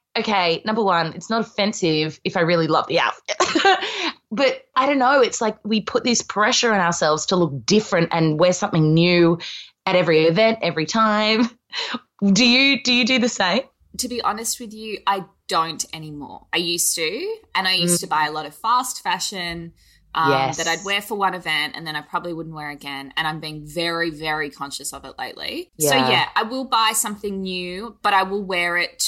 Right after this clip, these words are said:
Speaker 2: to several events. I will wear
Speaker 1: Good.
Speaker 2: it to weddings. I will wear it to friends' thirtieth birthday parties. Um,
Speaker 1: Oh.
Speaker 2: and I try, I try and get some use out of it. And what that
Speaker 1: Yeah.
Speaker 2: means is that I'll spend a little bit more money on it.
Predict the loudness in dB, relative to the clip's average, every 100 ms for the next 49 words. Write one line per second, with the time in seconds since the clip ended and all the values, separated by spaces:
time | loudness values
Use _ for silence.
0 | -4 -6 -4 -6 -8 -12 _ _ _ _
1 | -4 0 0 0 -4 -2 -4 -4 -4 -4
2 | -4 _ _ 0 0 0 -2 2 2 2
3 | -2 -6 -4 -4 -6 -6 -10 -12 _ _
4 | -6 -4 -4 -6 -8 -6 -2 -2 -2 -4
5 | -2 -2 -4 -8 -6 -8 -8 -10 -14 -16
6 | -6 -6 -4 -10 -8 -10 -10 -12 -16 -16
7 | -20 -18 -16 -16 -14 -12 -12 -14 -20 -20
8 | -18 -4 2 4 6 4 2 -6 -4 0
9 | 0 0 -2 0 0 0 -2 -4 -6 -2
10 | 0 0 -2 -4 -4 -4 -6 -6 -2 -2
11 | -2 -2 -2 -4 -10 -4 -2 -2 -2 0
12 | 2 0 0 -2 -2 0 -2 -2 -4 -6
13 | -6 -8 -12 -12 -10 -10 -10 -14 -14 -12